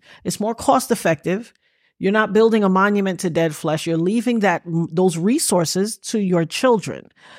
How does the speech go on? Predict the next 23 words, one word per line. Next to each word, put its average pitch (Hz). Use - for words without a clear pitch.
So 277
if 349
your 392
policy 262
is, 220
you 311
can 415
have 359
something 285
as 247
simple 240
as 202
a 196
ten 202
thousand 185
dollar 156
policy -
or 202
a 202
twenty 233
thousand 190
dollar 151
policy. -